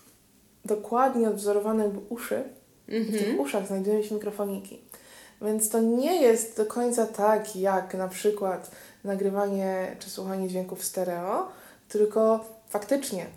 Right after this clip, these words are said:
Speaker 1: tak jak na, na przykład, gdybym, y, ja teraz stała z twojej prawej strony i mówię do ciebie, najpierw fala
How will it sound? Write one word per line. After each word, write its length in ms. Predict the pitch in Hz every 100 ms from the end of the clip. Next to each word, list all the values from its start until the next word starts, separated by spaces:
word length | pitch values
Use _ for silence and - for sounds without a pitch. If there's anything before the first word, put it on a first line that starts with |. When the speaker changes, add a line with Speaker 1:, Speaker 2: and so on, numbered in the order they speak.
| - -
Speaker 1:
tak 160 | 220
jak 140 | 233 226
na, 120 | 202 -
na 120 | 208
przykład, 440 | 208 247 214 196
gdybym, 540 | 185 208 202 202 202 196
y, 40 | 202 196 190 - -
ja 180 | 220 214
teraz 260 | 208 202 -
stała 280 | - 202
z 100 | 196
twojej 240 | - 196 196
prawej 420 | - 220 208 190
strony 440 | 190 196 185 196 262 359 - - _ _ - - _ -
i 80 | 208
mówię 280 | 226 262
do 120 | 214 202
ciebie, 400 | 196 185 196 269 - - - - - -
najpierw 420 | 233 262 254 247
fala 500 | - 233 233 214 208